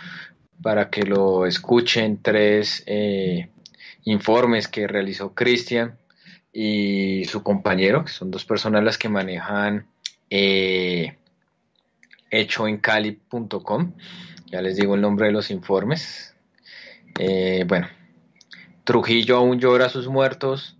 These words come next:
el calvario de los líderes sociales en Colombia y el de las madres víctimas del Estado se reunieron en Cali. Entonces son tres, eh, eh, eh, no eventos, sino tres noticias que cubrió, que cubrió hecho en cali punto com,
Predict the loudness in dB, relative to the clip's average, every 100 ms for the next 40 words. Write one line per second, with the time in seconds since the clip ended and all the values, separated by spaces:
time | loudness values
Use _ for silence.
0 | _ -8 -4 -4 -2 -2 0 0 0 0
1 | 0 -2 -6 -2 -4 -2 -6 -6 0 2
2 | 4 4 2 0 -4 -20 _ 0 4 4
3 | 4 4 2 2 2 2 0 -4 -2 -2
4 | 0 0 0 2 2 0 -2 -2 -2 0
5 | 0 0 -2 0 0 -2 -8 _ -16 -10
6 | -10 -4 0 2 4 2 -2 -12 -20 -20
7 | -20 _ _ -10 -4 -2 0 0 -2 -6
8 | -12 _ _ _ 0 2 2 2 -2 0
9 | 2 4 4 2 -4 -6 -4 -6 0 0
10 | 0 -2 -2 -2 -2 -4 -10 -6 -2 0
11 | -2 -2 -4 0 4 6 4 2 0 2
12 | 2 2 2 0 0 _ 2 2 0